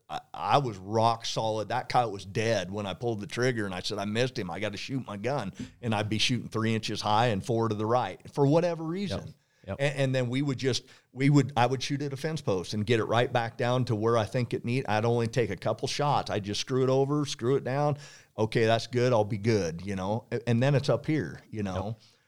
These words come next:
Speaker 1: But, um, the twenty-two two fifty, uh, i-, i-, with that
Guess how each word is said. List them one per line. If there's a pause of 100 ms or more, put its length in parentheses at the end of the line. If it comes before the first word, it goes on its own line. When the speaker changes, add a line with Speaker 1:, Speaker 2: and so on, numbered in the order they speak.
(140)
Speaker 1:
But,
um,
the
twenty-two
two
fifty, (240)
uh, (480)
i-, (200)
i-, (280)
with (360)
that